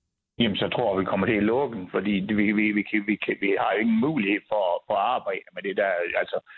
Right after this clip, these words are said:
vi skal jo vente på, at vi får bygget en dobbelt så stor aktionshal. Vi skal, vi skal lave alting om, men det skal alle andre aktioner jo også. Det kommer jo til, til dem i bagefter. Så, så det er jo hele, hele proceduren og alt muligt, der skal laves om.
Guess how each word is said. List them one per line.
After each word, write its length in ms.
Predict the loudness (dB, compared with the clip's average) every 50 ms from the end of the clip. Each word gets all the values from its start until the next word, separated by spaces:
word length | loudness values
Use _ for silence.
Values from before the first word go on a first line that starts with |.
| -14 _ -4
vi 80 | -4
skal 160 | -2 0 0 0
jo 60 | 0
vente 280 | 2 2 0 0 -2 -2
på, 140 | -2 0 2
at 120 | 0 0 0
vi 160 | -2 -4 -4 -2 -2
får 120 | -4 -2
bygget 340 | 0 0 -2 0 0 0 -2
en 120 | -2 -2
dobbelt 240 | -2 -2 -2 -4 -8
så 80 | -12 -12
stor 280 | -4 -2 -2 0 0
aktionshal. 720 | -2 -4 -2 -2 -2 -2 -2 -4 -4 -2 -2 -2 -2 -4 -6
Vi 100 | -8 -10
skal, 260 | -8 -4 -2 -2 -2 -2 -6 -16 -16 -12 _
vi 140 | -4 -2 -2
skal 360 | -2 -2 0 0 0 0 -2 -2 -2
lave 260 | 0 0 0 0 0
alting 380 | 0 -2 -2 -4 -6 -6 -2 -2
om, 220 | -2 -2 -2 -6 -12 -20 -20 _ -12
men 80 | -6 -6
det 80 | -4
skal 140 | -2 -2 -2
alle 160 | -2 0 0
andre 260 | -2 -4 -4 -4 -4 -6
aktioner 420 | -6 -4 -2 -2 -2 -2 -2 0
jo 140 | 0 0 0
også. 200 | 0 -4 -6 -8
Det 120 | -8 -6 -2
kommer 240 | -2 -2 0 0 -2
jo 60 | -2
til, 280 | -2 -2 -2 -2 -2 -4 _ _ _ -6 -2
til 120 | -2 0
dem 160 | 0 0 0
i 60 | -2 0
bagefter. 600 | 0 0 0 0 0 0 -2 -4 -4 -10 -12 -12 -12 -16 -20 -20 -20 -20 _ _
Så, 160 | -4 -4 -4 -2 -2
så 80 | -2
det 120 | 0 2 2
er 40 | 2
jo 100 | 2 2 2 2
hele, 260 | 0 0 0 0 -2 0
hele 260 | 0 0 0 0 -2
proceduren 760 | -4 -4 -4 -2 -2 -2 0 2 2 2 2 2 0 -2 -2
og 240 | -2 0 2 2
alt 200 | 2 0 0 0
muligt, 320 | -2 -2 -2 -2 -6 -8 -8
der 60 | -8
skal 180 | -10 -8 -6 -2
laves 320 | -2 0 0 -2 -2 -2
om. 160 | -2 -2 -2